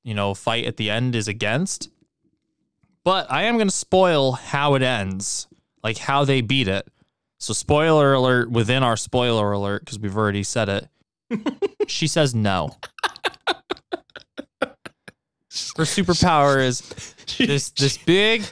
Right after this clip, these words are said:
Speaker 1: this big scary thing that's, like, killing things and destroying this whole building, is roaring. She just gets up and goes,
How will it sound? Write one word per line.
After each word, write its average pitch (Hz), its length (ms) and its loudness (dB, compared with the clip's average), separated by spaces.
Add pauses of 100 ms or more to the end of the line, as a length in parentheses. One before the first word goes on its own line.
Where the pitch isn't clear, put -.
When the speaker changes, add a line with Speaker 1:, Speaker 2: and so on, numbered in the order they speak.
(200)
Speaker 1:
this 110 120 -6
big 247 460 0
scary 247 400 0
thing 220 400 2
that's, 147 200 0
like, 135 220 -2 (480)
killing 190 460 4
things 185 680 2
and 110 320 -2
destroying 156 840 2
this 147 160 -2
whole 143 280 4
building, 117 640 0 (560)
is 107 160 -8
roaring. 156 340 4
She 165 140 -2
just 151 140 -6
gets 165 160 0
up 151 100 0
and 135 80 -2
goes, 117 320 -2